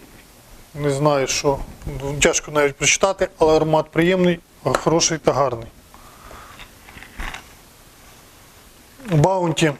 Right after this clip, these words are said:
мандарин. Е, досить важко ро-, зрозуміти, е, аромат. Він є, но в порівнянні з двома попередніми виробниками слабший. Сісімур.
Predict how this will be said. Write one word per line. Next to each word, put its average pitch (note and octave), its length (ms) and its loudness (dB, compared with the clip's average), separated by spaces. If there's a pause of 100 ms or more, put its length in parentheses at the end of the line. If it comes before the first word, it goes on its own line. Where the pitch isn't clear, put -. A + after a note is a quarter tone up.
(180)
мандарин. D3+ 560 0
Е, D3 720 2
досить E3+ 560 -2
важко E3+ 400 2
ро-, D#3 640 2 (320)
зрозуміти, D#3 840 0 (720)
е, D3 440 4 (100)
аромат. F3+ 720 0 (100)
Він E3 200 2
є, F3+ 260 2
но E3+ 240 0 (720)
в - 220 -20
порівнянні E3 840 2
з C3+ 440 -2
двома E3 340 4
попередніми E3 640 0
виробниками D3+ 640 2
слабший. - 800 -2 (2000)
Сісімур. F3 640 2